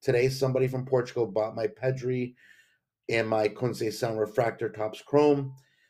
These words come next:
uh, both P S A tens. I have duplicates of those. So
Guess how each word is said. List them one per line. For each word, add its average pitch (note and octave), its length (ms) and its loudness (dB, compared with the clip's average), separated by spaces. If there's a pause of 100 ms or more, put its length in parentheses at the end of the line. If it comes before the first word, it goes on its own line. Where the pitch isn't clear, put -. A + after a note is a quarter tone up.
(140)
uh, G#2 160 -2
both A2 280 2
P - 100 0
S A2+ 160 -2
A G#2 120 -6
tens. A#2 440 -6 (160)
I C3 60 -2
have C#3 260 2
duplicates C3 480 -2
of G#2 100 -8
those. G2+ 280 -10
So A#2 400 4